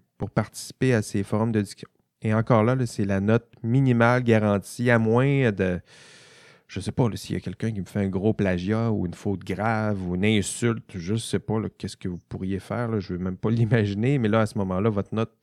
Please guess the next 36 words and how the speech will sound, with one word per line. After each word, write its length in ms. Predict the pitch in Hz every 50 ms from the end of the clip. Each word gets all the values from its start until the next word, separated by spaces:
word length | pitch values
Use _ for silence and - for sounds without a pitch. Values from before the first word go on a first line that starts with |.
| _ _
c'est, 300 | _ - - - - - -
évidemment, 540 | - 110 110 104 104 107 104 101 98 101 110
serait, 320 | - - - 98 90 - _ _ - - - - - - - - _ -
serait 280 | - - - 113 107
réduite, 600 | 101 98 101 92 85 92 107 123 135 - - - -
mais 260 | 101 98 98 98 98
je 60 | 92
dirais 240 | 90 95 87 98 113
que 160 | 117 - - - _
pour 140 | - 120 117
l'instant, 460 | 110 110 98 92 - - - 104 107 110
considérez 640 | - 104 104 104 - - - 98 95 85 95 107
cette 240 | - - - 90 -
note 260 | 90 90 92 101 - _ -
comme 160 | - 90 87
étant 280 | 85 - - 107 110
votre 280 | 113 - 95 92 - 107
note 320 | 107 120 135 - _ - - _ _ _ _ _ _ _ _ _ _ - - -
minimale. 500 | 123 131 147 160 160 139 107 85 - - - _ _ -
Je 80 | 110
vous 60 | 113
rappelle 320 | 131 135 127 - 156 160 156
que 120 | - 147
je 100 | 127 120
note, 380 | 127 135 143 147 - _ - - _ _ _ _ _ _ _ _ _ _ _ _ _
que 100 | - -
Valérie 480 | 95 92 113 123 143 139 131 120 143 151
et 60 | 147
moi 340 | 120 113 104 101 107 131 - - 113
notons 640 | 104 104 107 104 - - - 110 113 127 143 - - -
les 280 | - 107 101 104 101 104
dix 560 | 98 98 107 113 135 143 139 139 - - - 117
meilleures 800 | 113 113 110 110 110 110 113 117 117 120 117 117 110 107 - 98
de 160 | 92 98 101
vos 300 | 95 95 98 98 90 95
interventions. 760 | 98 92 - 104 98 98 98 98 95 92 - - 135 139 -